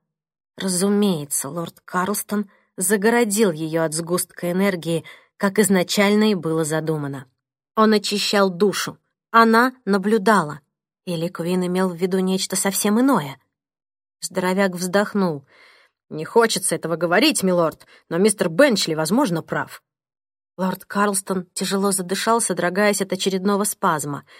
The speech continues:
«Гореть ему в аду», пробормотал он.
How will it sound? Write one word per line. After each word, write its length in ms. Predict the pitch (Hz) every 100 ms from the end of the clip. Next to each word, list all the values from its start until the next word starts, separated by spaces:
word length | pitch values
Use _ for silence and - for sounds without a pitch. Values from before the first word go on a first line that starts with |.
| _ _ _ _ _ -
«Гореть 640 | 175 160 156 143 160 139 151
ему 320 | 156 151 143
в 140 | 143
аду», 420 | 143 147 151 139 - _ -
пробормотал 640 | 170 170 170 170 170 160
он. 260 | 156 127